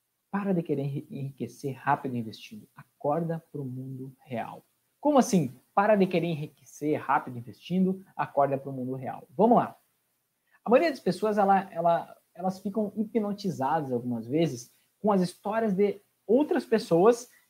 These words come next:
exceções à regra, que conseguiram,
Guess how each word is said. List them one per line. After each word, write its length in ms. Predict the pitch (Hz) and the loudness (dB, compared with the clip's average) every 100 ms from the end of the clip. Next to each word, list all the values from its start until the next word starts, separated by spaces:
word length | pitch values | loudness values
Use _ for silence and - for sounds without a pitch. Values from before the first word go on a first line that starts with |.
| _ | _
exceções 800 | 196 233 - 220 - - 254 302 | 2 2 4 0 2 4 4 4
à 80 | 277 | 0
regra, 500 | 175 151 160 220 - _ _ - | 2 2 4 2 0 _ _ -6
que 120 | 190 | 2
conseguiram, 800 | 254 247 247 143 185 285 196 | 4 4 2 -2 2 4 4